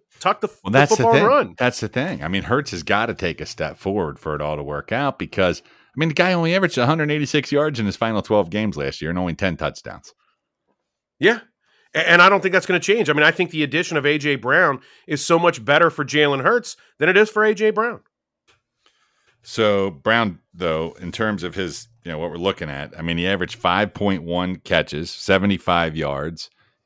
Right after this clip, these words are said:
Speaker 2: in, uh, in his last couple seasons there in Tennessee, seventeen touchdowns in twenty-six games. So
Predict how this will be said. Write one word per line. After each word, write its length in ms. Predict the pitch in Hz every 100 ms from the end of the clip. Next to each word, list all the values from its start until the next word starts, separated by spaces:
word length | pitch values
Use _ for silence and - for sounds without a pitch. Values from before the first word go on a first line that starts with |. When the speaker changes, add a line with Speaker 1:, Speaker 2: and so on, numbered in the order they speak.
| _ _
Speaker 2:
in, 300 | 90 95 95 -
uh, 480 | 90 87 85 80 - _ -
in 220 | 87 90
his 200 | 90 87
last 220 | 87 85
couple 280 | - 90 -
seasons 480 | - 95 87 65 71
there 180 | 73 73
in 120 | 73
Tennessee, 460 | - 82 78 80 78
seventeen 580 | - 92 95 - 90
touchdowns 580 | - 80 - 73 76 73
in 60 | 71
twenty-six 600 | - 82 78 - 73 -
games. 360 | 64 71 80
So 200 | - 120